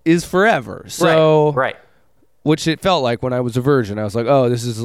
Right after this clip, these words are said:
Speaker 1: it will be like this forever." So
Speaker 2: Super Trump twenty twenty, okay?
Speaker 1: Yes,
Speaker 2: That's the ad
Speaker 1: yes.
Speaker 2: right there. Just gave
Speaker 1: Yeah.
Speaker 2: it to you.
Speaker 1: Right.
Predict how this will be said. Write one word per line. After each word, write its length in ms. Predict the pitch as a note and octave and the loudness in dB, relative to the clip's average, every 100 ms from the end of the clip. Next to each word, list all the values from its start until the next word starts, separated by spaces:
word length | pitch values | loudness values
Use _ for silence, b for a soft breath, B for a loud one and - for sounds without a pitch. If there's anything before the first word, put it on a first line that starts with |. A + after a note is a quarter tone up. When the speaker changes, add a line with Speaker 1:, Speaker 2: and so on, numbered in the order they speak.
| - | -6
Speaker 1:
it 200 | A#2+ A#2 | -2 0
will 120 | A#2 A2 | 0 -2
be 140 | A#2 | -2
like 140 | A2 | -2
this 120 | A2 - | -6 -8
forever." 440 | A#2 G#2 F#2 E2+ | -4 -4 -4 -10
So 240 | - D3 C#3 | -4 2 4
Speaker 2:
Super 240 | B2+ A#2+ | 4 2
Trump 420 | - D3 G#2 - - | 0 -4 -6 -8 -4
twenty 240 | C#3 C3+ | -4 -2
twenty, 400 | - B2 - - _ - | -4 -4 -6 -10 _ -12
okay? 300 | - A#2+ A2+ | -6 -2 0
Speaker 1:
Yes, 280 | C3 A#2 G2+ | 0 0 -2
Speaker 2:
That's 140 | - B2 | -4 -4
the 80 | |
ad 160 | A2 G#2+ | -2 0
Speaker 1:
yes. 160 | B2 F#2 | 0 -2
Speaker 2:
right 140 | F2+ | -4
there. 280 | - E2+ - _ _ _ _ | -6 -8 -8 _ _ _ _
Just 180 | A#2 - | -8 -4
gave 120 | G#2 | -4
Speaker 1:
Yeah. 80 | F#2 | -6
Speaker 2:
it 60 | - | -8
to 100 | F#2 | -10
you. 80 | - _ _ _ _ _ B2+ | -10 _ _ _ _ _ -10
Speaker 1:
Right. 320 | A#2+ G2+ | -8 -8